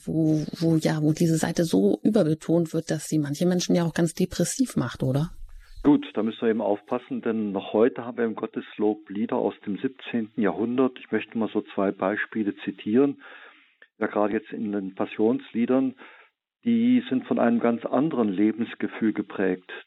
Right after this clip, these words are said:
Speaker 2: Da herrscht der Blick auf die eigene Sündhaftigkeit, auf Schuld und Versagen vor. Also zum Beispiel aus diesem Lied O Haupt voll Blut und Wunden, da ist die eine Strophe: "Was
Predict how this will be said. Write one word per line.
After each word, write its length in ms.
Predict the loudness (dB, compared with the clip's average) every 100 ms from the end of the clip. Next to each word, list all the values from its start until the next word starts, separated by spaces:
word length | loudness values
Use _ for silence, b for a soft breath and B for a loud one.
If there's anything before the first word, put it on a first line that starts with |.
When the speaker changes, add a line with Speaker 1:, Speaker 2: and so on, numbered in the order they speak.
| -4
Speaker 2:
Da 140 | -2
herrscht 320 | 0 -2 -2
der 80 | -4
Blick 260 | -2 -4 -2
auf 180 | -4 -2
die 140 | -2
eigene 360 | 0 -2 -2 -6
Sündhaftigkeit, 960 | -2 -4 -2 -6 -4 -4 0 0 0 -2
auf 180 | -8 -2
Schuld 240 | 0 0
und 160 | 0 -2
Versagen 560 | -4 0 0 0 -2 -12 -6
vor. 280 | -4 -4 -10 b b b b b b b
Also 420 | -2 2 4 4 -2 B B B B B
zum 100 | -4
Beispiel 240 | -2 0
aus 180 | 0 -2 -2
diesem 240 | -2 -2 0
Lied 240 | 0 2
O 100 | 2
Haupt 240 | 2 0 0
voll 140 | -2
Blut 280 | 0 -4 -4
und 220 | -6 -2
Wunden, 540 | 0 2 2 2 0 b b b b b b _
da 240 | 0 2
ist 180 | 0 -2
die 100 | -2
eine 260 | 0 0 -2
Strophe: 560 | 0 2 2 2 2
"Was 140 | 2